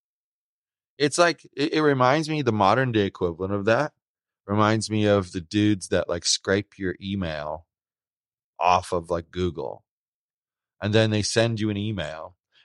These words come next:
And then you don't respond, so they send you another email asking you if it's seen the other email. Then they send another email feigning such surprise that,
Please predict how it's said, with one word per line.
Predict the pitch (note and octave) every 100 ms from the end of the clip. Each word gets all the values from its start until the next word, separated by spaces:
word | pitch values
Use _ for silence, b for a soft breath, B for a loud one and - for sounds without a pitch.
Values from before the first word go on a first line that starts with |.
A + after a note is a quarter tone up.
| -
And | A#2
then | B2 B2
you | B2 D3+
don't | D3
respond, | C#3 - - C3 A#2+
so | A#2
they | A2
send | A2 B2 A#2+
you | A2+
another | G#2 G2 A#2 A#2+
email | G#2+ G2+ G2
asking | F#2 G#2+ A2+ C3+ C#3
you | C3
if | A#2+
it's | A#2+ G2+
seen | - A2
the | G2+
other | G2 F2
email. | G#2+ G#2+ E2+ D2 C#2+ D#2+ B B -
Then | C#3
they | D#3+
send | D#3 E3+
another | D3+ D#3 F#3 E3+
email | D3 D3 C3 A#2+ _
feigning | - - D3 D#3 D#3+ D3
such | - C#3 -
surprise | - A2+ - - D3 G3 F3+ F2+ - -
that, | F#2